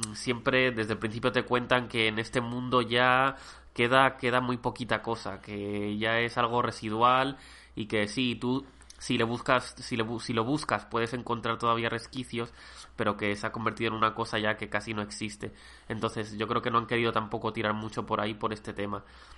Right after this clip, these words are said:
Y también, claro, como he dicho al principio, por, por la, por la batalla del final.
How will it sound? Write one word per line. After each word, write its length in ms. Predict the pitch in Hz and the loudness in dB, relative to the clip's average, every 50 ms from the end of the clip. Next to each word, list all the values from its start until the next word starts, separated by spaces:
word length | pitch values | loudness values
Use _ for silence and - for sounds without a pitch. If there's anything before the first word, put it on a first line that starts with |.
| - - - - - | -20 -20 -20 -10 -4
Y 380 | - 110 104 104 104 98 98 101 | -4 -2 -2 -2 -4 -4 -8 -10
también, 320 | 104 98 98 101 101 98 | -12 -10 -8 -8 -8 -8
claro, 280 | - 101 98 104 104 - - | -6 -8 -8 -8 -10 -12 -14
como 220 | - 104 98 98 | -12 -6 -6 -4
he 20 | 98 | -4
dicho 200 | 98 - - 107 | -4 -6 -6 -8
al 40 | - | -6
principio, 360 | - 107 - 104 101 98 98 | -6 -8 -8 -6 -8 -8 -8
por, 280 | - 98 98 98 - 110 | -6 -6 -6 -8 -8 -10
por 140 | - - 95 | -10 -8 -6
la, 140 | 98 98 98 98 98 101 - | -6 -6 -8 -10 -14 -14 -12
por 100 | 101 101 | -10 -8
la 80 | 95 | -8
batalla 280 | 95 95 95 - 92 90 | -8 -8 -8 -8 -8 -8
del 100 | 98 101 | -8 -10
final. 220 | - - 98 101 | -10 -12 -12 -12